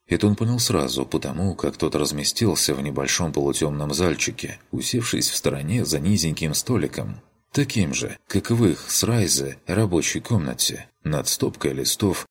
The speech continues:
и чернильницей. Молчаливый экзекутор не поздоровался с вошедшим,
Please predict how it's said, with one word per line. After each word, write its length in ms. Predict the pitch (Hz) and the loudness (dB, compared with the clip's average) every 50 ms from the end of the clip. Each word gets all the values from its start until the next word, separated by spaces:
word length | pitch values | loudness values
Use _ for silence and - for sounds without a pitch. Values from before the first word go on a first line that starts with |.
| _ _ | _ _
и 180 | 82 85 85 | 0 0 0
чернильницей. 1200 | - - - 92 87 87 87 95 104 98 78 69 64 62 - - - - - - - - - - - _ _ _ _ _ _ _ _ _ - | 0 2 2 2 2 2 2 2 2 2 2 0 -4 0 0 0 0 0 -2 -6 -10 -12 -14 -18 -20 _ _ _ _ _ _ _ _ _ -4
Молчаливый 680 | 73 76 76 71 - - 76 71 71 69 67 69 71 69 - | -2 -2 0 0 0 0 0 2 2 2 2 0 -2 -2 -2
экзекутор 920 | 76 76 71 - - - 69 67 - - 104 110 110 - 71 65 65 - - _ _ _ | -4 -4 -2 0 0 0 0 -2 -2 -2 -2 -2 0 0 -2 -2 -2 -6 -12 _ _ _
не 200 | - 90 107 120 | 0 2 2 2
поздоровался 840 | 117 120 110 92 85 82 80 101 120 117 78 67 65 - - 73 69 | 4 2 0 2 2 2 2 2 2 2 2 2 0 0 -2 -2 -2
с 100 | - 73 | 0 0
вошедшим, 760 | 69 67 - - - 65 - - - - - 50 - - | 0 0 0 0 -2 -2 -2 -2 -4 -4 -4 -6 -10 -12